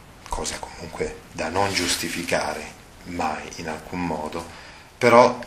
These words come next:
dobbiamo tener presente che siamo nel Seicento, cioè un'epoca nella quale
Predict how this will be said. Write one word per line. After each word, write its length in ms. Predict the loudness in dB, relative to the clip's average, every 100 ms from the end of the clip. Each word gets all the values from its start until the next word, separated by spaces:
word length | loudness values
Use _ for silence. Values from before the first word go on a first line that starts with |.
| -14 -10
dobbiamo 400 | -6 0 0 0
tener 280 | 0 -2 -2
presente 480 | -2 0 -2 0 -2
che 100 | 0
siamo 300 | 0 0 -4
nel 140 | -4
Seicento, 800 | -4 -4 -2 -2 -4 -8 -14 -14 -18 -20 -20 -8
cioè 200 | -2 -2
un'epoca 600 | 0 -2 -2 -4 -2 -2
nella 280 | -2 -4
quale 880 | -2 -4 -4 -4 -4 -4 -6 -10